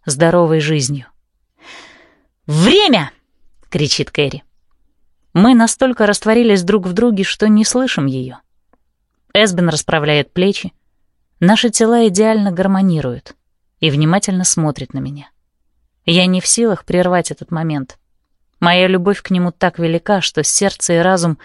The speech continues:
совершенно вышли из-под контроля. «Время!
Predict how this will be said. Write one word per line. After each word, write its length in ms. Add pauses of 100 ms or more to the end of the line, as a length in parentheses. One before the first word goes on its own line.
(280)
совершенно 680
вышли 380
из-под 280
контроля. 500 (840)
«Время! 800